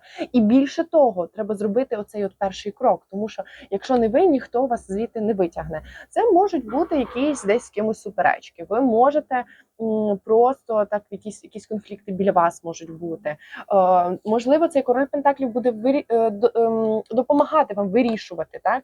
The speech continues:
оці конфлікти. Е, п'ятірка мечей може бути поганий стан здоров'я, тому тут слідкуйте взагалі за своїм здоров'ям, не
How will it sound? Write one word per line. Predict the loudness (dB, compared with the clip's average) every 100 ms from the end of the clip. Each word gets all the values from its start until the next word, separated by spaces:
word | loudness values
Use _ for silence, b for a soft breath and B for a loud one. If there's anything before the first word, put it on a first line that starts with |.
| -8
оці | -14 -10 -12
конфлікти. | -10 -12 -6 -4 -4 -6
Е, | -10 -12 -20 -18 -16 -4 2 4 2
п'ятірка | 0 -4 -4 0
мечей | -2 0 -2
може | -2 -2
бути | -4 -4
поганий | -8 -6 -2 -2
стан | -4 -8
здоров'я, | -2 2 4 4 -2
тому | -2 -4 -4
тут | -6 -14
слідкуйте | -10 -10 _ -4 -4 -8
взагалі | -10 -8 -6 -6
за |
своїм | -8 -6 -6
здоров'ям, | -4 0 2 2 2 2
не | 2 0